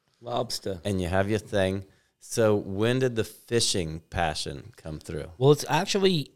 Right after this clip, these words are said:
Speaker 1: this is a great segue 'cause what we just discussed, <clears throat> you know, how government
Speaker 2: Mm-hmm.
Speaker 1: and restaurant
Speaker 2: Mm-hmm.
Speaker 1: and that whole culture is very similar. Well, to me,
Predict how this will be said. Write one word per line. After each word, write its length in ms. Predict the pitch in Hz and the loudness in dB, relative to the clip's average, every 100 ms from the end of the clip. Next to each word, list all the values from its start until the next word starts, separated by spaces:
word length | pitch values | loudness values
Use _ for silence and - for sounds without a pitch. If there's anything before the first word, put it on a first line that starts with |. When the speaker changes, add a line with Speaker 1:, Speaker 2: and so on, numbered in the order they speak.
| 131 | -12
Speaker 1:
this 200 | 139 143 | -4 0
is 140 | 190 170 | 2 2
a 60 | |
great 300 | 156 131 156 | 0 2 0
segue 500 | - - 113 107 107 | 2 0 0 0 -4
'cause 220 | - 117 120 | -2 -4 -2
what 140 | 120 | -2
we 120 | 135 | 0
just 240 | 135 131 - | -2 -4 -4
discussed, 600 | 113 - 110 143 - - 151 - | -4 -2 -2 -2 -6 -6 -6 -6
<clears throat> 120 | - | -4
you 340 | 185 131 90 - _ _ _ _ - | 0 0 -2 -10 _ _ _ _ -2
know, 160 | 113 | 0
how 140 | 107 98 | 2 2
government 600 | - 104 104 107 101 104 - _ | 4 4 4 0 0 -2 -12 _
Speaker 2:
Mm-hmm. 40 | 101 98 | -6 -4
Speaker 1:
and 360 | 95 90 90 - _ _ | -4 -6 -12 -20 _ _
restaurant 640 | - 104 - 107 101 95 92 _ | -6 -2 -2 -2 -2 -4 -8 _
Speaker 2:
Mm-hmm. 100 | 85 | -6
Speaker 1:
and 540 | 82 92 90 90 85 _ 95 | -4 -4 -4 -8 -12 _ _
that 200 | 107 107 | -4 0
whole 140 | 120 | 0
culture 560 | 113 - 104 - 101 92 | 0 -2 -2 -2 -4 -4
is 220 | 95 95 | -4 -4
very 180 | 98 98 | -2 -2
similar. 600 | 92 117 101 117 139 156 _ _ _ _ - | -2 -4 -4 -4 -6 -8 _ _ _ _ -6
Well, 240 | 113 110 | 0 0
to 200 | 104 - 123 | 0 -2 0
me, 580 | 135 165 151 143 127 | 4 4 6 4 0